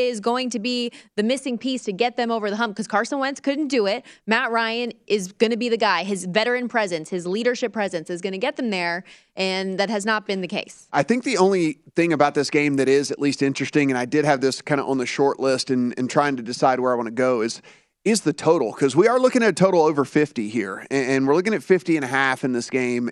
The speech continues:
Speaker 2: and we know the Colts have not been able to do really much on offense.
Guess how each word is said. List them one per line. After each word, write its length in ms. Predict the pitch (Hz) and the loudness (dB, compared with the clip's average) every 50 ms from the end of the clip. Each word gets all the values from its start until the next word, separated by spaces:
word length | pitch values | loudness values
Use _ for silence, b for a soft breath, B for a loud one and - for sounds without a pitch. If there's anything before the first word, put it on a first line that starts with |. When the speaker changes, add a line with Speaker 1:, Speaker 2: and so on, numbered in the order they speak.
| - | -2
Speaker 2:
and 360 | 131 135 131 127 127 123 127 B B B B B B B B _ _ _ _ _ _ _ _ | 0 0 0 0 0 -2 -4 B B B B B B B B _ _ _ _ _ _ _ _
we 120 | - 147 170 | 2 4 4
know 160 | 175 202 226 | 6 6 4
the 80 | 226 - | 2 0
Colts 280 | - 165 190 190 175 - | 2 4 2 4 2 0
have 80 | 143 | 2
not 180 | 143 151 160 160 | 2 2 4 4
been 100 | 175 165 | 2 2
able 120 | 160 151 147 | 2 2 4
to 40 | |
do 100 | 143 151 | 4 4
really 300 | 143 143 147 143 135 127 | 6 6 4 4 4 0
much 440 | 127 135 143 139 147 160 160 156 - | 0 -2 0 2 4 2 2 2 2
on 100 | 160 147 | 2 4
offense. 640 | 139 131 127 123 - - 95 95 120 113 - - | 4 4 2 2 0 -2 -4 -4 -4 -8 -12 -16